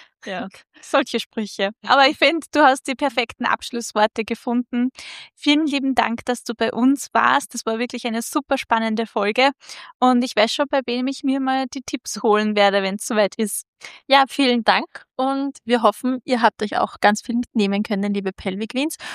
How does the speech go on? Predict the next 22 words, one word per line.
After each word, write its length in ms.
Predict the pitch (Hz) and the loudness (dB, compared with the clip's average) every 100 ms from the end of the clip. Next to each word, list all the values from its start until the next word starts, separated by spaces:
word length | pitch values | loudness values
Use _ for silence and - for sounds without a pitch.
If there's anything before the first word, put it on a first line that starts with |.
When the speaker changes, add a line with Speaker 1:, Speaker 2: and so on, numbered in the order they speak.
| - | -10
Speaker 1:
Und 140 | - 233 | 0 2
wir 100 | 247 | 4
verlinken 460 | 240 240 285 262 240 | 2 0 -2 -4 2
euch 200 | 220 233 | 2 2
die 100 | - | -2
liebe 220 | 233 226 | -2 0
Sarah 380 | 226 - 180 214 | 2 4 2 2
mit 180 | 233 240 | -2 -2
ihrem 200 | 220 220 | -2 -2
Instagram-Kanal 1400 | 240 247 226 - 220 233 - - - - 240 214 202 202 | -4 -4 -4 0 0 0 -4 -14 -20 -6 -2 0 0 2
auch 300 | 196 214 - | 2 2 0
noch 160 | 233 240 | -2 0
in 120 | 226 | 2
den 120 | 233 | 2
Shownotes. 580 | 226 240 254 254 240 - | 2 0 0 0 -2 0
Also 440 | - 214 - 226 | 0 0 0 0
auch 160 | 208 214 | 2 2
hier 380 | - 247 247 247 | 0 2 4 4
jederzeit 520 | 214 208 220 - 185 | 2 -2 -2 0 0
auf 120 | 202 | 0
ihr 120 | 220 | -2
Profil 520 | 208 233 - - 214 | -2 -2 -6 -4 -4